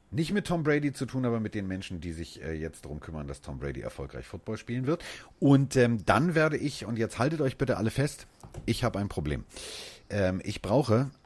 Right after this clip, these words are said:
äh, also ich muss, und das an einem, heute ist Freitag, das habt ihr richtig verstanden. Es ist Freitagnachmittag und ich werde heute unter Aufbringung alles, also wirklich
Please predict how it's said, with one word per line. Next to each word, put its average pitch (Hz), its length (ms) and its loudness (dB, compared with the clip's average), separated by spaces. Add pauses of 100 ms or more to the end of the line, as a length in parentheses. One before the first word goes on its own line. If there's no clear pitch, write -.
äh, 95 60 -2
also 92 440 0
ich 78 100 -2
muss, 113 360 4 (520)
und 98 200 -2
das 95 180 2
an 85 240 -4
einem, 87 200 2 (220)
heute 98 200 2
ist - 80 -4
Freitag, - 340 -4
das - 200 -10
habt - 120 -2
ihr 78 80 0
richtig 71 240 -4
verstanden. 55 420 -8
Es - 140 -12
ist - 160 -10
Freitagnachmittag 107 1080 0 (420)
und 87 120 -4
ich - 380 2 (220)
werde 85 480 6 (180)
heute 107 380 4 (340)
unter 110 400 0 (160)
Aufbringung 131 880 4 (280)
alles, 151 560 6
also 110 200 2
wirklich 117 240 -4